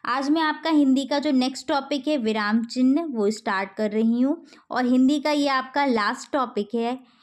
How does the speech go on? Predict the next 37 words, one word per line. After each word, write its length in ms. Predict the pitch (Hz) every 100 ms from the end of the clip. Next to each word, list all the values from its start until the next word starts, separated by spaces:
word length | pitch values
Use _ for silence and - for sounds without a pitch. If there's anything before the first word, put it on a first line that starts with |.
| _ -
इसके 260 | 233 269
बाद 220 | 254 254 269
आपका 260 | 262 262 262
हिंदी 300 | 240 226 233
का 100 | 240
जो 120 | 262
सिलेबस 420 | 254 208 202 214
है 80 | 262
वो 100 | 294
कंप्लीट 460 | - 202 196 190 214
हो 80 | 214
जाएगा। 480 | 220 202 208 277 339 - _
तो 60 | 233
आप 160 | 196 196
सभी 220 | 226 247
फटाफट 520 | 254 277 339 330 311
से 80 | 320
क्लास 380 | 311 269 269 -
को 100 | 294
अपने 220 | - 269
दोस्तों 400 | 240 196 185 -
के 120 | 208
साथ 220 | 220 226 220
शेयर 340 | - 180 185
कर 140 | 196 196
दीजिए 420 | 208 208 285 339 - - _
और 140 | 214 214
लाइक 320 | 170 170 170
भी 160 | 311 349
कर 140 | - 180
दीजिए। 460 | 170 - - - - _
चलिए 320 | 247 240 262 -
आते 280 | 233 233 277
हैं 100 | 302
विराम 340 | 247 196 196
चिन्ह 240 | 220 240 240 262
पर। 160 | 320